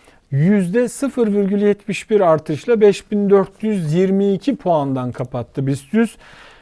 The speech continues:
beş bin dört yüz yirmi iki, Twitter'da da söyledim. Artık buradan itibaren biraz sakinleşecek, borsa yavaşlayacak.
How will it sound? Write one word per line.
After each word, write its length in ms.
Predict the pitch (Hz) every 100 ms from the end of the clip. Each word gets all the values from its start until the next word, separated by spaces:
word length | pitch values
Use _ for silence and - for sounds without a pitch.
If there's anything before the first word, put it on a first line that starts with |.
| -
beş 400 | 147 247 - -
bin 180 | 214 190
dört 300 | 233 - 233
yüz 180 | 190
yirmi 360 | 190 214 196 190
iki, 400 | 170 - 247 247 - _
Twitter'da 500 | 233 240 208 180 151
da 100 | 139
söyledim. 420 | 123 165 147 220
Artık 340 | 208 160 180 170
buradan 240 | 175 180
itibaren 480 | 160 147 143 180 190
biraz 220 | 151 156
sakinleşecek, 1500 | - 139 135 151 143 143 127 - 127 131 135 131 151 151 -
borsa 500 | 160 139 139 - 151
yavaşlayacak. 1000 | 151 143 117 123 123 - 139 139 147 156